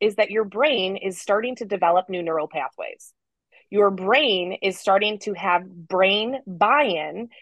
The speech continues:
that the things that you've been talking about, the things that you've been manifesting, the things that you are trying to actively work on,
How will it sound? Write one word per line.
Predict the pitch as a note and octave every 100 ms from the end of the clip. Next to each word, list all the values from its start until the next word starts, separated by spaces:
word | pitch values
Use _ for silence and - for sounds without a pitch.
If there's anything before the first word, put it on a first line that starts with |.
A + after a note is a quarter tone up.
| _ -
that | F#3+ G3
the | F#3 -
things | B3+ D4
that | C#4 C#4
you've | A#3+ A3
been | G#3
talking | G3+ - G#3 - F#3+
about, | E3 D#3+ -
the | F#3 -
things | A#3 C#4
that | C4+ B3+
you've | A3+ G3+
been | F#3+ F3+
manifesting, | G3 A3+ A3 - D#3 - E3+
the | E3+ E3+
things | C4+ D4 C#4
that | A3+ -
you | G#3
are | F3 F3+
trying | - G3+ A3
to | - -
actively | F#3+ G3 F3+ E3
work | D#3 E3
on, | A3+ B3+ D4+